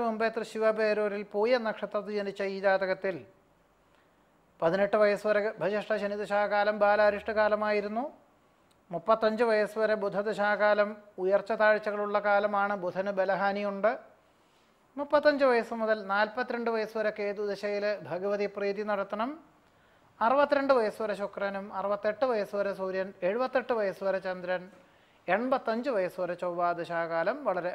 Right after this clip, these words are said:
അനുയോജ്യമായിട്ടുള്ള കാലങ്ങളാണ്. ഈ ജാതകത്തിൽ ദാമ്പത്യകാരകനായിട്ടുള്ള ശുക്രൻ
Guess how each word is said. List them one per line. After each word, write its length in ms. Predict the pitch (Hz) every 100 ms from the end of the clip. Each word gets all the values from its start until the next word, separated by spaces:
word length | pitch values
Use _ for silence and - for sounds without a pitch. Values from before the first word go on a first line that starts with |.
| 170
അനുയോജ്യമായിട്ടുള്ള 880 | 175 170 165 160 165 165 160 160 156
കാലങ്ങളാണ്. 640 | 156 151 151 139 127 123 123 - _ _ _ _ _ _ _ _ _ _ 160
ഈ 20 | 190
ജാതകത്തിൽ 500 | 196 185 185 180 202 131 117 _ _ _ _ _ _ - 151
ദാമ്പത്യകാരകനായിട്ടുള്ള 1160 | 165 196 202 208 202 202 202 202 202 202 202 196
ശുക്രൻ 340 | 202 - 196